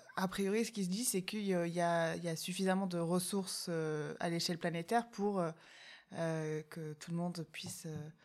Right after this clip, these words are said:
par exemple, se, se nourrir convenablement, et cetera. Mais après, en fonction de, des privilèges des uns et des autres et de, de la mainmise sur ces ressources, ben, ça crée, euh, des situations de dominance et de,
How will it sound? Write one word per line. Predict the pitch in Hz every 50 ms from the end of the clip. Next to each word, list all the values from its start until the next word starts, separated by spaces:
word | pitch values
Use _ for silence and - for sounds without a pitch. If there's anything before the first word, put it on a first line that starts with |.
| - - - - _ _ _
par | - 156 160
exemple, | 160 160 170 165 -
se, | - - 170 165
se | 160 - 175
nourrir | 170 175 170 170 185 185 -
convenablement, | - 180 170 160 170 170 165 156 160 160 165 170 180 180
et | 165 156
cetera. | - - - 165 165 190 247 269 269 - - - - - _ -
Mais | 175 165
après, | 160 160 - - - 220 226 220
en | 196
fonction | 185 - 175 - - - 190 190
de, | 175 175 175 170 170 170 170 170 165 165 160
des | 170 175
privilèges | - - 185 180 175 180 180 185 175
des | 160 170 165 165
uns | 170 170
et | 165
des | 170 165 160 165
autres | 180 180 180 - 170
et | 165 160
de, | 160 156 156 156 156 156 156 160 - - - - - - - - _ -
de | 165
la | 160 165 160
mainmise | 170 180 185 190 202 220 233 220 196 180
sur | 160 - - 180 180
ces | - - 175
ressources, | 170 170 165 - 262 285 269 - - - - - _ _
ben, | 190 180 175
ça | - - 170
crée, | 165 - - - 190 190 196 196 190
euh, | 180 170 170 165 165
des | 156 170
situations | 165 - - 175 175 165 - 185
de | 180 165 165 160
dominance | 151 160 160 165 165 165 175 180 170 - -
et | 170
de, | 160 160 156 156 151 151 151 151